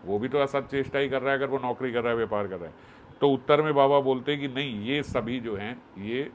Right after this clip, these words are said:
असत नहीं, सत चेष्टाएं हैं जो ये कर रहा है। कृष्ण चरण आश्रित भक्तों का संसार श्री कृष्ण का ही संसार है,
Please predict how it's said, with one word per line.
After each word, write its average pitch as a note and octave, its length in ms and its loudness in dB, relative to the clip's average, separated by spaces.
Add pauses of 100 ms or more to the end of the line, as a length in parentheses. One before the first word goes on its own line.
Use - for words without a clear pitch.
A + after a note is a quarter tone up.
(420)
असत A#2 360 -2
नहीं, A2+ 220 -12 (280)
सत C3 160 -2 (140)
चेष्टाएं D2+ 400 -18
हैं - 240 -20 (220)
जो G2+ 100 -4
ये F2+ 240 -6
कर - 100 -14
रहा - 140 -14
है। - 140 -20 (760)
कृष्ण G3 380 4
चरण D#3+ 320 4
आश्रित D3+ 400 6
भक्तों C3 440 2
का D#3 120 6
संसार B2+ 560 2
श्री D3+ 280 -4
कृष्ण B2+ 400 -8
का D3 120 4
ही F3 180 4
संसार G2 520 -2
है, G2+ 280 -4